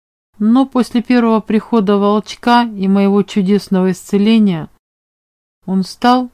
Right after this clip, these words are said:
буквально пожирать меня взглядом. А теперь еще и признался в своих чувствах.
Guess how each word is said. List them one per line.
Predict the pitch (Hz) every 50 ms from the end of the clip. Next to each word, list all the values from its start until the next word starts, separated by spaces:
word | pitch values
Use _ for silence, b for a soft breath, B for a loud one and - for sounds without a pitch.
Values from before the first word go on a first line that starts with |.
| _
буквально | - 185 196 190 - 226 233 220 226 214
пожирать | - 233 214 226 240 233 233 196 180 -
меня | 185 180 180 180 180
взглядом. | 180 185 180 190 185 175 160 156 147 143 - 175 _ _ _ _ _ _ _ _ _ _ _ _ _ _ -
А | - 190
теперь | - - 220 190 - 240 240 240 208 202
еще | 175 185 180 - - - 214
и | 208 202 185
признался | 180 - 170 180 175 175 190 202 208 208 - - 175
в | -
своих | - - 185 185 175 -
чувствах. | - - - 180 180 - - - 151 151